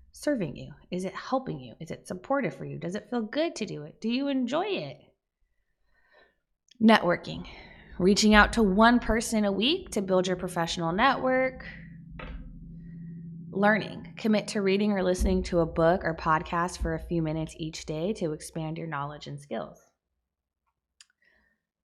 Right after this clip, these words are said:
Recognizing and celebrating your small wins can also help you boost your motivation and keep you on track towards your goals. How many of us do that?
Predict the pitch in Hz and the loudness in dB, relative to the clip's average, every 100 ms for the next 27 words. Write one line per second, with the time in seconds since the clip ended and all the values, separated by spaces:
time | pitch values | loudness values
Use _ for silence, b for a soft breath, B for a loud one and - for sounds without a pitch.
0 | _ _ _ _ _ _ _ - 208 214 | _ _ _ _ _ _ _ 0 2 2
1 | 247 233 233 233 226 196 185 185 185 185 | 2 2 0 0 0 -2 -2 0 2 2
2 | 180 180 175 165 - 175 165 156 165 180 | 2 2 0 -2 -4 0 0 2 0 -2
3 | 180 160 160 - 156 156 151 165 151 151 | -2 -4 -4 -4 -4 -4 -4 -4 -4 -2
4 | 151 - 156 147 147 147 143 143 143 180 | -4 -4 -4 -2 -2 -4 -6 -6 -4 -4
5 | 185 220 220 - 156 147 147 156 - - | -2 -2 -4 -8 -6 -6 -6 -10 -14 -8
6 | 175 175 165 156 143 156 151 - - 143 | -6 -4 -4 -4 -6 -4 -4 -6 -10 -10
7 | 139 131 - 156 - - - _ _ _ | -10 -10 -8 -8 -8 -18 -20 _ _ _
8 | _ _ _ _ - 208 262 269 269 254 | _ _ _ _ 0 4 6 4 2 2
9 | 254 254 254 - - | 0 -2 -4 -2 -2